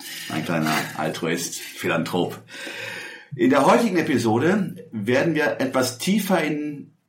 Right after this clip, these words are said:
das Thema Ideengenerierung einsteigen. Ideen, wie entstehen sie? Wo entstehen sie? Welcher Prozess, welcher kreative Prozess dahinter steht?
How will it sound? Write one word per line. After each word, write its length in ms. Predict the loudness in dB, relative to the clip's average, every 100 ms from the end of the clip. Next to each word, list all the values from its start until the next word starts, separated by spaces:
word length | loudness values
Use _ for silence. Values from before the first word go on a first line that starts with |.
| _
das 200 | -2 -2
Thema 580 | -2 0 2 2 0 0 0
Ideengenerierung 1300 | 0 2 4 6 6 4 2 2 0 -2 0 0 2
einsteigen. 1000 | 0 0 -2 -2 -2 -2 -2 -2 -4 -6
Ideen, 840 | -2 0 4 4 6 6 4 0 -6
wie 380 | -6 -2 2 2
entstehen 480 | 2 2 4 4 2
sie? 420 | 0 -2 -4 -10 -18 _ _ _ -14
Wo 460 | -8 0 6 6
entstehen 480 | 6 4 2 0 0
sie? 420 | -2 -4 -6 -8 -16 -20 _ -20 -20 -2
Welcher 380 | 2 4 2 0
Prozess, 600 | 0 -2 0 0 0 0
welcher 220 | 0 0
kreative 480 | 0 0 2 2 0
Prozess 400 | 0 0 -2 0
dahinter 380 | 0 0 -2 -4
steht? 520 | -4 -2 -2 -4 -14